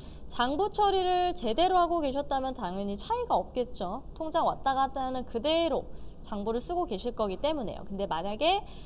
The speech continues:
뭔가 차이 금액이 발생하고 있어요.라고 하면 장부에서 뭔가 실수가 일어나고 있을 수 있다라는 것을 항상 생각하셔야 합니다. 그래서 우리가 통장으로만 왔다 갔다 하는 내역을 관리하고 있는데요.라고 하신다면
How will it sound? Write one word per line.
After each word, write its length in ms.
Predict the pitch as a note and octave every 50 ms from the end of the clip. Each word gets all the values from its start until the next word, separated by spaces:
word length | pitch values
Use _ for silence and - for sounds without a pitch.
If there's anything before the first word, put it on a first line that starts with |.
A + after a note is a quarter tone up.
| - -
뭔가 240 | A3 A3 A3+ B3 A#3+
차이 320 | - - A4 A4+ A#4 A4+
금액이 400 | G4 G#4+ G4+ F#4 F4+ F4 D4+ E4
발생하고 580 | C4+ - F3+ - - D4+ D#4 D#4 D#4 D4 D4+ C#4+
있어요.라고 640 | B3 - - - C4 C4 C4 A#3 G#3+ G3 G3 A3+ A#3+
하면 420 | A#3+ B3+ D#4 F4 D#4+ G#3+ F3 F3+ - - - - - - -
장부에서 720 | - - A#3+ A#3 C4+ D#4 E4+ F#4 G4 G4+ G4+ G4+ F#4+ F#4+
뭔가 560 | D#4+ C#4 C4 C4+ C4+ C4+ C#4 C#4 C#4+ C#4+ C#4+ D4+
실수가 420 | D4 F#4+ F#4 F4 - F4+ F4 E4+
일어나고 460 | C#4+ F#3+ G#3+ B3 C4+ C#4+ C#4+ C#4+ D4
있을 200 | B3+ A3+ - B3+
수 140 | C4 - C#4
있다라는 640 | A#3+ G#3 - - D4 C#4 C#4 C4 B3 A#3+ A#3+ A3+ G#3+
것을 220 | A3 A3 A3+ A#3
항상 320 | A3 G#3+ G3+ G#3 A3 G#3 A3
생각하셔야 760 | A#3+ E4 F#4 G4 G4 F#4 - D4+ C#4+ C#4 C4+ A#3 G#3+ G3+ G#3+
합니다. 540 | C4 D#4 D#4+ D4 A#3+ - D3 E3+ E3+ D#3+ - - - -
그래서 320 | F#3 F#3 F#3+ A3+ A3+ A3+ A3 - - - - - - - -
우리가 280 | A3+ A#3+ C4 C4 B3+
통장으로만 800 | B3+ - G#4 G#4+ A4 G#4+ A4 A4 G#4 G4+ G4 F4+ F4+ D#4+ D#4 B3+
왔다 360 | G3+ E3 - - - C4+ B3+
갔다 320 | B3 B3+ B3 - C4 B3+ C4
하는 220 | B3+ B3+ B3 G#3+
내역을 640 | F#3+ F#3 G3 G3+ G#3 G#3 B3 B3+ C4+ C#4 C#4+ D4 C#4+ -
관리하고 480 | - G#3 F#3+ G3 A3 A3 A#3 A#3+ C4
있는데요.라고 720 | - F3+ F3+ G3 G3+ F#3+ G#3 G#3+ A3 G3+ F3 D3+ - F3
하신다면 640 | G#3+ A3+ - C4 B3 A#3 A3+ A3+ B3 D4 E4+ F#4+ F#4+